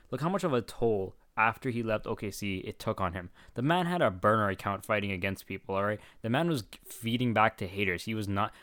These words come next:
before he became, "I'm Kevin Durant, you know who I am," like, mature. He's more mature now than he was back then. But before he became all that, he really took this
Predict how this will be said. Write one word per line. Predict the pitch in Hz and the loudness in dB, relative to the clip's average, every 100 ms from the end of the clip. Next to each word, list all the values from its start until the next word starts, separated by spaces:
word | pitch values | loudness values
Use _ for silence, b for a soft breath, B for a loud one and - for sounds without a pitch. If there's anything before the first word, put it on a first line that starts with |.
| - | -8
before | 117 160 | 0 4
he | 160 | 4
became, | 135 131 120 | 2 -2 -2
"I'm | 113 117 | 0 0
Kevin | 117 110 | 0 0
Durant, | 101 98 101 | 0 0 -2
you | 95 | -2
know | 98 98 | -2 -2
who | 98 | 0
I | 95 95 | 0 0
am," | 98 92 - - | -2 -2 -8 -6
like, | 101 92 | -2 -2
mature. | 92 101 98 120 | 0 -2 0 2
He's | 120 113 110 | 2 2 2
more | 110 135 | 4 6
mature | 139 - 117 | 4 2 -2
now | 104 95 107 | 0 -2 -2
than | 104 | -4
he | |
was | 98 101 | -2 -2
back | 98 95 - | 0 -2 -2
then. | 107 123 B B B B - | -4 -4 B B B B 4
But | 113 101 - b b b b b b b - | 8 8 4 b b b b b b b -4
before | 120 160 | 0 4
he | 160 170 | 4 4
became | 131 139 120 | 2 2 2
all | 110 | 2
that, | 110 113 | 4 2
he | - 165 151 | -2 -4 -4
really | 101 98 113 120 | -4 -2 0 0
took | - 110 | -4 -6
this | 110 98 - | -4 -6 -6